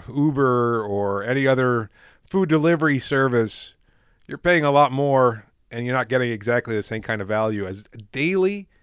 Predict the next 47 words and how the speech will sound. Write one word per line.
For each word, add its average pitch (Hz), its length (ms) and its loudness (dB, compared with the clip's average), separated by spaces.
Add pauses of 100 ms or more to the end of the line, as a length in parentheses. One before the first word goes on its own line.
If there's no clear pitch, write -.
(260)
great 123 240 -6
journalism. 92 520 -10 (440)
And 139 80 -4
that's 208 160 0
not 196 120 4
just - 180 0
an 143 80 0
advertisement 123 540 -2
for 107 80 -6
the 98 80 -4
athleticism, 90 600 -12
uh, 113 100 -8
for 120 120 -4
The 113 100 -2
Athletic, 98 280 -8
excuse 87 280 -12
me. 87 80 -12
That's 90 160 -10
also 113 240 -4
for 107 440 -2 (280)
Sports - 280 -2
Illustrated 131 480 2
that's 95 300 -10
recently 107 480 -6
gone 101 180 -6
behind 98 240 -6
a - 40 -12
paywall 95 380 -4
too, 95 280 -8
and, 90 160 -16
and 113 160 -12
other 120 400 0
sources 104 400 -8
like 85 140 -12
that. - 200 -18 (800)
Uh, 82 380 -12 (320)
anyway, 90 240 -8 (600)
as 127 160 -2
far 156 280 10
as 123 340 0
Terry 143 240 0
Stotts 135 400 4
in 113 80 -6
Portland, 117 560 -2
it 107 160 -16
seems 180 260 -4
like, 139 360 2